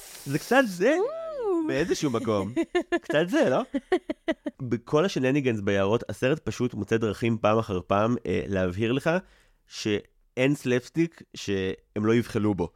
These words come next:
Speaker 1: אני,
Speaker 2: <laughs>
Speaker 1: כאילו, יש סיקוונס כל כך ארוך שגם משתלם לאללה בסוף, שבו אחרי שכבר הם נופלים ומסתבכים בתוך החבלים ובלגנים, יש את החלק שבו הם חייבים, אה, להישען
Speaker 2: Mm.
Speaker 1: זה על זה, כדי
Speaker 2: לטפס
Speaker 1: לטפס
Speaker 2: על
Speaker 1: למעלה.
Speaker 2: הקיר.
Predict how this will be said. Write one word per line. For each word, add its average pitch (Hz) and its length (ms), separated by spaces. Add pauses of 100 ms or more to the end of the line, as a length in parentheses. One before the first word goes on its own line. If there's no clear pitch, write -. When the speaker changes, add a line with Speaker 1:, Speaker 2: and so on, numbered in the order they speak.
(160)
Speaker 1:
אני, 117 180 (280)
Speaker 2:
<laughs> 262 280
Speaker 1:
כאילו, 160 380 (280)
יש 160 220
סיקוונס 175 480
כל 143 240
כך 165 220
ארוך 139 260
שגם 107 180
משתלם 113 380
לאללה 127 240
בסוף, 160 480 (360)
שבו 117 280
אחרי 131 160
שכבר 135 320
הם 117 80
נופלים 127 340
ומסתבכים 139 440
בתוך 127 200
החבלים 131 400
ובלגנים, 120 480
יש 120 60
את - 40
החלק 120 200
שבו 110 200
הם 117 80
חייבים, 110 480
אה, 110 220 (420)
להישען 113 560
Speaker 2:
Mm. - 20
Speaker 1:
זה 120 140
על 107 100
זה, 113 220 (200)
כדי 127 140
Speaker 2:
לטפס 107 140
Speaker 1:
לטפס 190 140
Speaker 2:
על 190 200
Speaker 1:
למעלה. 202 260
Speaker 2:
הקיר. 175 140